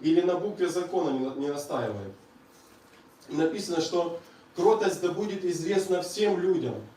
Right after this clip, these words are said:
Не только то, что вы там, а, дома: «Я кроткий, я хороший»,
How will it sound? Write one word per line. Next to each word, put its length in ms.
Не 140
только 320
то, 100
что 180
вы 100
там, 320
а, 360
дома: 300
«Я 160
кроткий, 460
я 180
хороший», 560